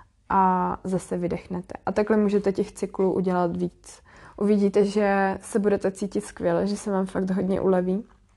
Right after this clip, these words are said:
Ale, eh, ty instrukce si určitě najdete někde, najděte někde na internetu, je to všude opravdu. A myslím, že i když se zapíšete do, eh, online kurzu Wim Hofa, eh, tak vám přijdou zdarma tady ty právě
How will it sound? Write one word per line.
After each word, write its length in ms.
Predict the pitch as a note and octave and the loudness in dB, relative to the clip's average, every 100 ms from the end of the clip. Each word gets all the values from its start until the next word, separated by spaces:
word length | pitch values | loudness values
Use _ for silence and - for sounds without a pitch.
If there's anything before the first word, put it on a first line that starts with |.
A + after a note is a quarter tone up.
| _ _ _ _ - - - - - | _ _ _ _ -20 -20 -20 -8 2
Ale, 580 | G3 F#3+ F#3 F#3 F3+ F3+ | 4 6 4 2 0 -2
eh, 20 | - F#3 F#3 F3+ F3+ F3+ | -4 -4 -2 -2 -2 -4
ty 80 | - | 0
instrukce 500 | - G3 - A3+ - | 2 2 0 -2 0
si 120 | - | 0
určitě 320 | G3+ G3 G#3 F#3+ | 0 0 0 0
najdete 340 | F3+ F#3 F#3 | 0 0 0
někde, 480 | F3 F3 F3 F3 F3 - | 0 0 0 -2 -4 -2
najděte 380 | F#3 F#3+ F#3+ | 0 0 0
někde 260 | F3+ F3 F3 | -2 -2 -2
na 100 | F3 | -4
internetu, 640 | - F3+ F3 F#3 - G3 | -4 -4 -6 -8 -8 -8
je 80 | G3 | -8
to 100 | G3+ | -8
všude 300 | - - - | -8 -4 -4
opravdu. 400 | - F#3 F3 - | -2 0 0 2
A 20 | |
myslím, 260 | F#3+ F#3+ G#3+ | 2 2 4
že 100 | G#3 | 4
i 160 | G3+ G3 - - - | 2 -2 -16 -18 -6
když 180 | G#3+ G#3+ | -4 -2
se 120 | G#3+ | 0
zapíšete 600 | G3 G#3+ - A3 G3+ G3+ | 0 -2 -4 0 2 2
do, 600 | F#3+ F#3+ F#3+ F#3 F#3 F3+ _ - | 2 2 4 2 0 -2 _ -12
eh, 40 | F3+ F#3 F#3 | -6 -6 -4
online 580 | - G3+ G3+ F#3+ F#3+ F#3+ F#3+ | -2 2 4 4 2 0 -4
kurzu 540 | - G3+ F#3+ G3+ F#3+ | -2 0 0 4 4
Wim 180 | F#3 F#3+ | 4 2
Hofa, 560 | F#3+ G#3 - A3+ A3+ C4+ - - - - - | 2 0 0 0 0 -2 -10 -20 -20 -16 -8
eh, 120 | F#3+ | -6
tak 200 | F#3+ G3 | -2 0
vám 160 | F#3+ F#3+ | 2 0
přijdou 400 | - G3 F#3 F#3 | 0 2 2 2
zdarma 400 | F#3 F3+ F3+ F#3 | 2 2 2 0
tady 220 | F#3 F#3+ | -2 -2
ty 160 | F#3 | -2
právě 440 | F#3 F3+ E3+ F3 | 0 0 2 2